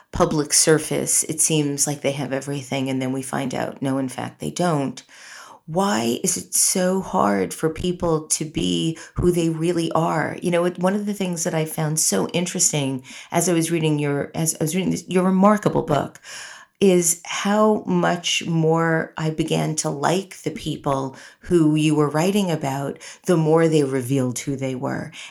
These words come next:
And I can't think of a situation in, in real life, so to speak, where that isn't the case, where the more you see the softness or the sadness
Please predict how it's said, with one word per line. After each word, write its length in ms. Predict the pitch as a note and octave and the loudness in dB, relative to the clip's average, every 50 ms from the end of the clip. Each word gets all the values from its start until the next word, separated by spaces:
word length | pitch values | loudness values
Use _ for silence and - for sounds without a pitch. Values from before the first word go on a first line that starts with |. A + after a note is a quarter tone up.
| - - | -6 -2
And 140 | F#3+ F3+ | 0 0
I 80 | F3+ F3 | 0 0
can't 500 | F3 - - - - A#3+ A#3+ B3 B3+ B3+ | -2 -4 -8 -2 0 2 2 2 2 0
think 260 | - - G#3+ G#3+ G#3+ | -2 -2 0 0 0
of 80 | A3 G3 | 0 0
a 60 | F#3 | 0
situation 680 | F3 - G3+ G3+ - G3 F3+ F3+ F#3+ G3+ - - F3+ E3+ | 0 0 0 0 0 0 2 2 2 2 0 0 2 2
in, 260 | E3 D#3+ D#3+ D#3+ - | 4 4 2 2 2
in 480 | - F3+ D#3+ D#3+ D#3+ D#3 D#3 D#3+ D#3 | 0 0 2 2 0 0 0 0 2
real 240 | D3+ F3+ F#3 F3+ E3 | 6 8 10 10 10
life, 260 | C#3 C#3 C3+ - - | 8 6 2 0 2
so 220 | - - - B2+ B2 | 2 2 4 2 2
to 60 | - | 0
speak, 460 | - - - E3+ D#3 D3+ D3+ - - - - - - - | 0 0 2 2 2 2 0 -4 -14 -16 -16 -16 -8 0
where 220 | - F#3 F#3 F#3 | 6 6 8 8
that 240 | F#3 G3 F#3 - - - | 8 6 4 4 6 6
isn't 280 | G#3 F#3 G3 F#3 F3+ | 6 6 6 2 2
the 80 | F#3+ G3 | 0 -4
case, 400 | - - G#3+ G3+ F#3 D#3 - - | -2 0 -2 0 0 -2 -2 0
where 100 | E3+ E3+ | 0 0
the 80 | D#3+ | 2
more 540 | E3 D#3+ D#3+ D#3+ D#3+ F3+ F#3 G3 G3+ G3+ G3 - - - - | 2 2 2 4 4 4 4 4 4 2 -2 -6 -18 -18 -12
you 160 | - E3+ E3+ | -6 -4 0
see 640 | D#3+ - - - F3 F3+ E3+ D#3+ D#3 D#3 D3 C#3 - - | 2 4 4 4 4 4 2 2 2 0 0 -2 -2 -2
the 100 | D#3 D3+ | -2 0
softness 880 | - - - C#3+ D3 D#3 - - - D#3 C#3+ C#3 C3+ - - - - - - - - - - _ _ - - - - | 0 2 2 2 2 2 -2 -4 -2 -2 -2 0 0 0 0 -2 -2 -4 -14 -20 -20 -20 -20 _ _ -6 -6 -4 0
or 140 | E3+ D#3+ D#3 | 2 2 2
the 120 | D3+ D#3 | 4 4
sadness 920 | D3 - - - D#3 D3+ D#3+ D#3 D#3 - D#3 C#3 C3+ C3 B2+ - - - | 6 6 6 6 4 4 2 2 2 2 2 2 2 0 -2 -2 -2 -2